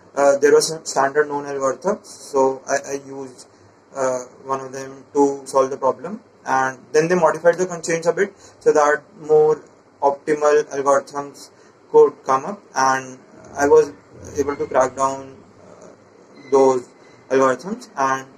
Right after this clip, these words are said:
so yeah, it was a very nice discussion on that particular problem, and the interviewer seemed pretty satisfied with the way I solved it.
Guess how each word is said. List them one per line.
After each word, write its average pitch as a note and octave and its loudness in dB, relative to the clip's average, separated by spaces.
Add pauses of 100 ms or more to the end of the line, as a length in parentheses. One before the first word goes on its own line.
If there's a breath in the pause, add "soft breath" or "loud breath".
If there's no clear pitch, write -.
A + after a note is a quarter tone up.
(340)
so D3+ 2
yeah, C#3+ 2
it D3 -2
was D#3+ 6
a - 2
very E3 2
nice D#3 -2
discussion C#3+ -6
on C#3 0
that C#3 0 (380 loud breath)
particular C#3+ 2
problem, C3+ -2 (560)
and C3 -6 (840)
the D#3 4
interviewer C#3+ 0 (140)
seemed C#3 -8
pretty C3+ -2
satisfied C3 0
with C3+ -12
the C3+ 2 (320 loud breath)
way C3 6
I C3 4
solved B2 2
it. G#3+ -2